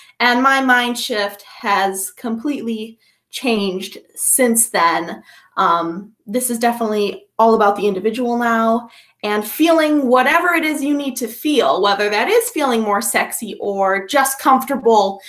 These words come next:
in your body or stepping outside your comfort zone by wearing something you've never worn before, or you just wanna feel more feminine. Maybe you wanna feel more masculine. There's,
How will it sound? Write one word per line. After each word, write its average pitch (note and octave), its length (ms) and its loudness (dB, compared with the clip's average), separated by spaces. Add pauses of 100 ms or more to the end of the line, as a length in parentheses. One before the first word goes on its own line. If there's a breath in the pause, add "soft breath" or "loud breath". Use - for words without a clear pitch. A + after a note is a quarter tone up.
(240 loud breath)
in A#3 160 2
your G#3+ 220 2
body G3+ 540 4
or G#3 380 4
stepping C4+ 440 -2
outside A#3+ 280 -2
your A3+ 100 -2
comfort A3+ 280 -4
zone A3+ 180 -4
by A3 120 -2
wearing G#3+ 260 -2
something G#3+ 320 -6
you've G#3+ 120 -4
never A3+ 240 2
worn C#4 280 0
before, A3 640 0
or G#3 160 0
you A#3 120 2
just C#4+ 200 -6
wanna B3+ 160 2
feel B3 180 -4
more A3+ 180 2
feminine. A#3+ 580 0 (180 loud breath)
Maybe F#4 180 2
you E4+ 80 2
wanna C#4+ 160 2
feel A#3 200 0
more F#3+ 160 -2
masculine. A3 760 0 (220 loud breath)
There's, C#4+ 200 0